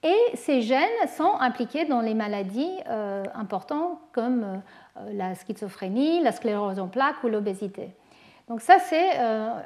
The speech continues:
on réouvre cette, euh, voie de recherche très activement pour, pour savoir... Euh, quelle est, euh, l'importance réelle de cet état méthylé, euh, dans certains individus de, de ces gènes, et à, à quel point c'est stable, à quel point ça peut être influencé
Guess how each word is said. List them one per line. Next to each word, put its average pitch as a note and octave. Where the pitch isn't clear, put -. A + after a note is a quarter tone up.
on G#3
réouvre E4
cette, B3+
euh, G#3+
voie B3
de A#3+
recherche G#3+
très A#3
activement A#3+
pour, C4
pour -
savoir... B3+
Euh, A3
quelle C#4+
est, D#4
euh, A3
l'importance D#4
réelle C4+
de G#3+
cet G#3+
état A3+
méthylé, A3+
euh, F#3
dans F#3+
certains G#3+
individus G3
de, F#3
de F#3
ces F3
gènes, A#3
et A#3
à, -
à A#3
quel B3
point A#3
c'est F3+
stable, D#4+
à A3
quel B3+
point D4
ça C4+
peut B3+
être C4
influencé G#3